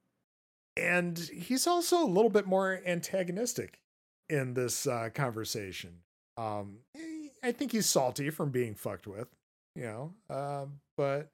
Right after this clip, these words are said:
yeah, yeah, he, he pushes her buttons just as much as he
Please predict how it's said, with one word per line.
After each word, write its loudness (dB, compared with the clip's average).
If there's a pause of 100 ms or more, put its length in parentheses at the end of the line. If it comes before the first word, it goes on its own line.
(1040)
yeah, -4 (180)
yeah, -2
he, -8
he -8 (280)
pushes -2
her 0
buttons -4
just -4
as -6
much -6
as -4
he -8